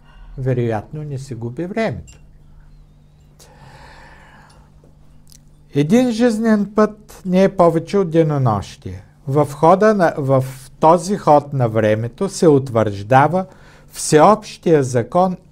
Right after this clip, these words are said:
на равновесието. Така, например, макар вината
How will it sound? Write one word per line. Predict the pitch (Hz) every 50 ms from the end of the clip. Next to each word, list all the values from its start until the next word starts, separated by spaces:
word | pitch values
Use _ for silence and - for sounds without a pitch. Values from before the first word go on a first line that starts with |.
| _ _ -
на | 160 156 165 170 170 170 - - - -
равновесието. | 160 160 160 156 147 147 151 156 147 135 127 107 101 - - - - 73 - - - - _ - _ _ _ _ - - - _ _ _ _ -
Така, | 147 131 135 139 156 165 180
например, | 196 214 202 208 - 127 120 107 104 107 110 131 131 - - - - _ _ _ _ _ _ - -
макар | 139 143 139 131 135 170 170 175 185
вината | 190 165 156 170 160 151 143 135 127 123 120 - 143 147 156